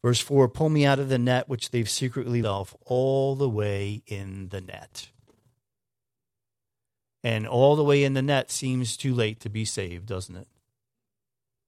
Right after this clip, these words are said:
I'm trapped. I'm stuck. God is the great liberator. God is the one that can rescue from the worst of places. Again, I, I,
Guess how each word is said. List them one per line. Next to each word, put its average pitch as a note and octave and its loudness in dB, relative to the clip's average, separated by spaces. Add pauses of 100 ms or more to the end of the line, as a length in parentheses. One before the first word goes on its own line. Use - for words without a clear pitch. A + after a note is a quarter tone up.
(320)
I'm A#2 0
trapped. - -2 (480)
I'm A#2 0
stuck. - -6 (1500)
God A2+ 4
is G#2+ -6
the A2+ -8
great A2+ -2
liberator. G2+ -10 (640)
God A#2 2
is A2+ -2
the A#2 -2
one A2 -4
that G#2+ -8
can G#2 -10
rescue G2+ -8
from G2+ -10 (340)
the G#2+ -6
worst A2 -2
of G2 -10
places. - -14 (880)
Again, A2 -2
I, G#2 -6
I, G2 -8